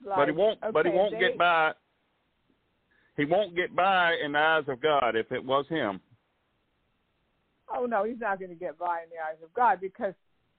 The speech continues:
Speaker 1: here's the thing: they, they, uh, they have this huge, uh, place there in Houston,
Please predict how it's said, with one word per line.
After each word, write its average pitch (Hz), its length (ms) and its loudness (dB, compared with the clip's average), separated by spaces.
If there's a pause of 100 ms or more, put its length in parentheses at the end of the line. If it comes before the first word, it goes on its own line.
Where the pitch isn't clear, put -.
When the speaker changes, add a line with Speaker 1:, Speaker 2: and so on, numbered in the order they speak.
(140)
Speaker 1:
here's 302 280 -6
the 196 60 -10
thing: 220 560 -6
they, 226 260 0
they, 247 360 -2
uh, 190 320 2
they 226 180 -6
have 233 320 -4
this 170 140 -12 (100)
huge, 220 320 -4 (1120)
uh, 139 480 2 (360)
place 202 320 2 (140)
there 180 400 -6 (720)
in 180 320 -12
Houston, 190 720 -10